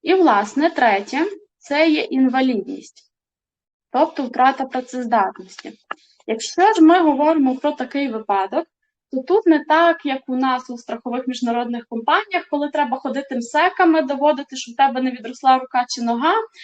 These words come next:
або ти просто отримуєш першу, другу, третю групу, де перша група — це виплата дві тисячі шістсот тридцять одна гривня, друга група — тисяча вісімсот вісімдесят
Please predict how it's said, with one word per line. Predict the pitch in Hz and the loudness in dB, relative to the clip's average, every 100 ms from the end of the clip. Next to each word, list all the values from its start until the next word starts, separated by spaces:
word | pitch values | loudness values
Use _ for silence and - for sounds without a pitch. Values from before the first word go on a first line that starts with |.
| - | -10
або | - 254 | -6 -4
ти | 262 | -4
просто | 302 285 277 - | -6 -6 -6 -6
отримуєш | 240 294 285 240 233 | -6 -2 -2 -2 0
першу, | 285 285 - 254 | 2 2 0 -10
другу, | 262 262 240 | -6 -6 -4
третю | 247 233 233 233 | -2 -2 -4 -8
групу, | 262 349 370 - - - - | -6 -6 -6 -10 -12 -20 -8
де | 240 | -6
перша | 262 294 285 269 | 0 0 0 -2
група — | 262 269 247 | -4 -4 -6
це | 240 254 | -6 -8
виплата | 254 254 240 233 | -6 -6 -8 -8
дві | 214 247 | -8 -8
тисячі | 254 254 240 233 233 | -10 -10 -10 -10 -8
шістсот | 233 233 - 233 | -8 -8 -4 -4
тридцять | 233 226 233 226 | -4 -8 -8 -8
одна | 208 240 294 | -6 -2 0
гривня, | 349 381 370 359 339 - - - | 2 0 -2 -8 -10 -16 -20 -8
друга | 269 330 269 | 0 2 2
група — | 269 262 233 | -2 -6 -8
тисяча | 269 269 233 240 | -8 -8 -8 -6
вісімсот | 226 226 214 240 233 | -8 -8 -8 -8 -8
вісімдесят | 226 220 214 208 226 208 | -10 -8 -8 -6 -4 -4